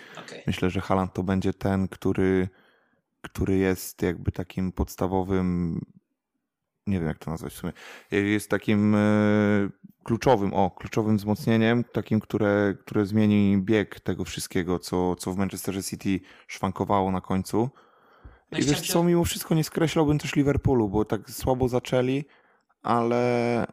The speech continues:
Speaker 2: ale Liga Mistrzów rozstrzy-, będzie się rozstrzygała w, w marcu, w kwietniu, więc, y, więc też jeszcze nie, nie, nie skreślałbym tego, tego zespołu.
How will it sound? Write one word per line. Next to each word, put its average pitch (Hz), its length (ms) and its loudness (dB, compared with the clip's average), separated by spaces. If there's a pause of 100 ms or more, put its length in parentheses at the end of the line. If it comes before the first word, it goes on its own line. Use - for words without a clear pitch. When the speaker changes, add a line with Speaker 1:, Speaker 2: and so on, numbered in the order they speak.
(120)
Speaker 2:
ale 117 140 2
Liga 123 260 2
Mistrzów 123 320 0
rozstrzy-, 120 420 -2
będzie 120 240 0
się 117 120 -4
rozstrzygała 110 580 0
w, 107 240 -12 (400)
w 95 40 -12
marcu, 101 640 0 (320)
w - 140 -18
kwietniu, 98 640 -2 (720)
więc, 92 520 -2
y, 90 380 0
więc 92 160 -2
też - 180 -4
jeszcze 95 340 -4
nie, 92 340 0
nie, 92 140 0
nie 98 140 0
skreślałbym 95 580 -4
tego, 87 600 -2
tego 87 180 -8
zespołu. 82 520 -10